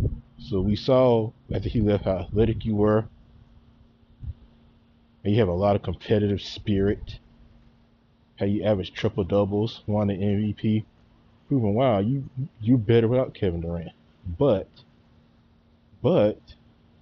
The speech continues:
now it's proven that as much a competitive spirit you have, you do play a lot of dumb basketball.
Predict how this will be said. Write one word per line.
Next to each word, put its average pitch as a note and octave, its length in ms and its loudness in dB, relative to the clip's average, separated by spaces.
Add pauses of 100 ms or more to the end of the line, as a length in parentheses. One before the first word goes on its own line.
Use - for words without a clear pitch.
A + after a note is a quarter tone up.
(880)
now B2+ 220 2
it's B2+ 120 2
proven F#2+ 600 2 (580)
that G2+ 200 -2 (120)
as F#2+ 120 -6
much B2 220 2
a A2+ 40 -6
competitive G2 640 0
spirit G#2 420 2
you F#2 100 -2
have, G2 480 0 (580)
you F2+ 100 -6
do C3+ 160 2
play A#2+ 260 2
a G#2 60 4
lot G2 200 4
of E2 100 -8 (760)
dumb G#2 220 4
basketball. F#2 720 -4